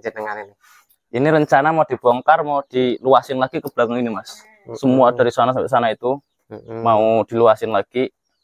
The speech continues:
Speaker 2: nambah kambing lagi, biar sekalian banyak, Mas.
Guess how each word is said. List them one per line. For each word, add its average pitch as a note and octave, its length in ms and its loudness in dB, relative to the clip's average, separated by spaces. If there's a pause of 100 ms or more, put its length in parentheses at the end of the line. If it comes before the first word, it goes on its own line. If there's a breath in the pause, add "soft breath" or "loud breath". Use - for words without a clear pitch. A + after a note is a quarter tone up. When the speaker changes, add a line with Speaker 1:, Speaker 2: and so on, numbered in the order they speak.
(120)
Speaker 2:
nambah G#2+ 320 0
kambing G#2+ 240 0
lagi, G#2+ 400 -2 (960)
biar A#2 120 0
sekalian A#2+ 360 2
banyak, A#2+ 320 0
Mas. A2 320 -10